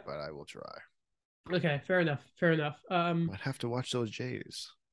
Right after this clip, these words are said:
Speaker 2: Yeah. So do they have, do they have home court, home
Speaker 1: Oh,
Speaker 2: field?
Speaker 1: I, I think if they win tonight, they do.
Speaker 2: Who are they playing?
Speaker 1: Baltimore.
Speaker 2: Baltimore.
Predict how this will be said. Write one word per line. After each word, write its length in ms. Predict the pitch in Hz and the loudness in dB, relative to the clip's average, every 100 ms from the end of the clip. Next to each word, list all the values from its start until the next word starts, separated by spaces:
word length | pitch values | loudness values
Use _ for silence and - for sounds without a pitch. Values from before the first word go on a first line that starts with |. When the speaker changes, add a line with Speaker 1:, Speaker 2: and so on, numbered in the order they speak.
| _ _ _ _ _ - | _ _ _ _ _ -6
Speaker 2:
Yeah. 400 | 240 359 403 320 | 6 10 10 10
So 220 | - 294 269 | 6 2 4
do 120 | 269 | 6
they 100 | 302 | 8
have, 240 | 320 285 - | 10 8 4
do 120 | 240 | 4
they 100 | 320 | 6
have 260 | 359 330 302 | 6 8 6
home 400 | 226 294 302 269 | 6 6 8 6
court, 340 | - 311 339 339 226 | 4 2 2 0 4
home 380 | 269 277 262 254 | 8 10 8 8
Speaker 1:
Oh, 260 | 214 190 - - | 2 -2 -6 2
Speaker 2:
field? 420 | 262 330 359 - - - | 4 6 4 2 -6 -4
Speaker 1:
I, 420 | 95 107 113 113 104 | 4 6 6 6 4
I 80 | 95 | 0
think 260 | - 143 180 | -2 -4 -2
if 80 | 165 | 4
they 120 | 107 | 4
win 240 | 95 110 | 6 2
tonight, 360 | 107 - 62 64 | 0 -8 -10 -10
they 120 | - 67 | -10 -8
do. 280 | 69 76 - _ _ _ _ | -8 -10 -12 _ _ _ _
Speaker 2:
Who 60 | 196 | 2
are 40 | |
they 120 | 208 247 | 2 0
playing? 300 | 285 359 381 - _ _ _ _ _ - | -2 -2 -4 -8 _ _ _ _ _ -4
Speaker 1:
Baltimore. 800 | 147 156 - 87 73 50 55 - _ _ - | -2 -2 -2 -6 -6 -6 -8 -12 _ _ 4
Speaker 2:
Baltimore. 760 | 233 254 233 202 175 160 - | 6 8 6 6 4 2 -2